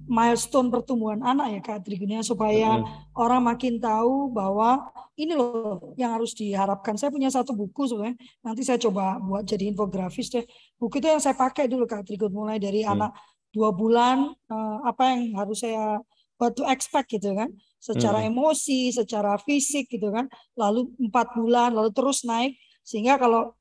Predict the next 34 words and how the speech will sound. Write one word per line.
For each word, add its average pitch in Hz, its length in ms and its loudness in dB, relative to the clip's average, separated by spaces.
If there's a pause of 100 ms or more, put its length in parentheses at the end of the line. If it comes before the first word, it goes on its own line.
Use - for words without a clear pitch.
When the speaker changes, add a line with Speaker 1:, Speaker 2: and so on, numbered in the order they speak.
(100)
Speaker 1:
eh, 233 160 -2
tiga 220 240 0
bulan 220 320 0
nggak 214 220 -6
nampak, 214 420 2 (160)
dia 240 160 4
juga 214 320 -2
ada 247 220 2 (300)
stimulan 262 480 2
apa 269 240 2
yang 262 160 0
harus 220 160 -4
saya 240 80 -4
berikan 220 320 -4
supaya 226 320 -4
itu 233 240 -2
muncul, 233 400 -2
karena 214 320 -4
ada, 196 320 -4
kan 247 160 2
milestone-nya 226 480 0
sudah 202 320 -2
ada 208 160 2
ya. 175 160 -2 (640)
Speaker 2:
Hmm. 214 340 0
Speaker 1:
Eh, 196 140 -4
jadi 226 160 0
dulu 226 160 2
saya 262 240 2
pakai 233 320 2
itu, 226 80 -6
ber-, 240 160 2
itu 214 160 4
aja 214 180 2